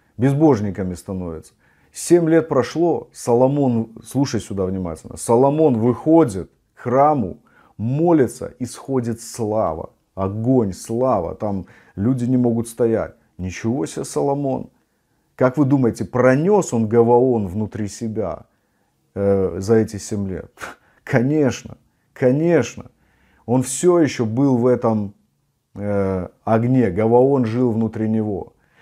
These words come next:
Гаваон — это то, что помогает мне, друзья мои, в моем служении, в моем преуспевании, в моей семье.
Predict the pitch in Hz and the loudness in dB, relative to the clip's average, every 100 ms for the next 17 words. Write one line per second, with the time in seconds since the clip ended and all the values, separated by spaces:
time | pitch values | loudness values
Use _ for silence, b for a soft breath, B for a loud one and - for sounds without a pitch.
0 | b b b b b - 107 143 160 180 | b b b b b 0 4 6 8 8
1 | 214 175 143 147 147 156 - 131 143 139 | 8 6 4 0 -2 -4 -4 -2 0 0
2 | 131 151 165 139 113 104 101 107 117 120 | 0 0 2 2 0 -4 -4 -2 -2 -2
3 | 139 120 95 101 120 135 127 127 127 113 | -2 0 -2 0 0 0 -2 -2 -4 0
4 | 127 113 87 78 104 117 131 127 127 123 | 0 0 -2 -6 -2 2 2 0 0 -2
5 | - 131 127 117 90 85 92 120 123 131 | -2 -4 0 0 -2 -6 -2 2 4 2
6 | 127 135 135 127 113 - | 0 -2 0 0 -2 -6